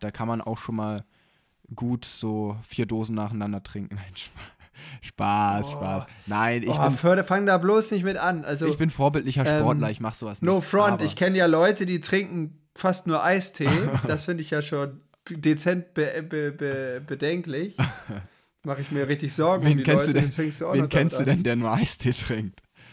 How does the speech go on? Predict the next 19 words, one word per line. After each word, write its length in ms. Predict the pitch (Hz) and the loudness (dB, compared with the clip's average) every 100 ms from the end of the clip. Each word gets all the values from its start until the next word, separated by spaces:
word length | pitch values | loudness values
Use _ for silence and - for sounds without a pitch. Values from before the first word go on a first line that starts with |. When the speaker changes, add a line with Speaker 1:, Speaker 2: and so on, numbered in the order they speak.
| - 349 | -14 -6
Speaker 2:
Nee, 460 | 156 156 151 156 147 | 0 4 4 4 2
wir 100 | 147 | 0
nennen 160 | 156 156 | 0 0
hier 120 | 143 | 0
keine 300 | 151 143 135 | 0 -2 -2
Namen. 360 | 127 143 147 202 151 - - 165 135 | -6 0 4 4 2 -6 -6 -4 -4
Speaker 1:
<laughs> 560 | - _ - 208 220 190 | -6 _ -20 -12 -10 -4
Mir 200 | 135 165 | 2 2
fällt 300 | - 170 120 | 2 0 0
da 100 | 107 | -4
keiner 440 | - 107 110 98 95 | -4 -4 -4 -4 -6
ein. 280 | 92 92 - | -8 -12 -2
Speaker 2:
Die 100 | 175 | 2
Person, 460 | 196 190 190 208 160 | 4 6 8 6 6
die 140 | 170 | 4
Person 480 | 170 156 160 175 165 | 4 4 4 2 2
kennst 300 | 147 147 147 | -2 -2 -4
du 60 | 127 | -4
auch. 280 | 135 139 | -2 0